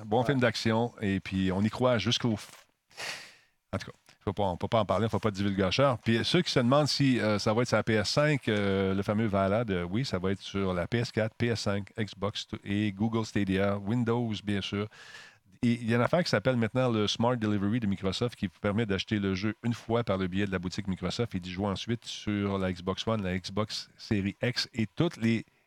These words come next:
Speaker 1: consoles à venir, présentes et futures. Donc, tu achètes le jeu, tu payes une fois. C'est ça qu'on disait l'autre fois.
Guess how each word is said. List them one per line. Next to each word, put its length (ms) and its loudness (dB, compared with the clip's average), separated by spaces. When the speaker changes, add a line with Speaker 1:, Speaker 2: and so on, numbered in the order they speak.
Speaker 1:
consoles 500 4
à 120 0
venir, 340 0
présentes 500 2
et 80 2
futures. 480 -2
Donc, 160 0
tu 60 0
achètes 260 -2
le 120 0
jeu, 220 -2
tu 120 -20
payes 160 0
une 100 0
fois. 260 -6
C'est 100 -10
ça 120 0
qu'on 160 -2
disait 180 -2
l'autre 180 -8
fois. 180 -8